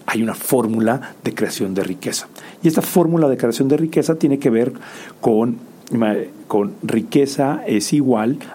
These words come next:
a valor por apalancamiento. Eh, y esto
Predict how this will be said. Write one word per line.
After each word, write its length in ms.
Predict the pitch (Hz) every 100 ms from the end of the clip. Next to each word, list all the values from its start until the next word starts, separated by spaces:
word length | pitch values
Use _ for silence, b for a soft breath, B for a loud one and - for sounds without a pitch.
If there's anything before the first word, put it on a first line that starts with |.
| -
a 100 | 101
valor 420 | 101 104 104 104
por 180 | 123 104
apalancamiento. 720 | 90 104 107 143 175 190 - - - - - - - B B B B
Eh, 140 | - - - - - 180
y 120 | 123
esto 540 | 117 117 - 117 110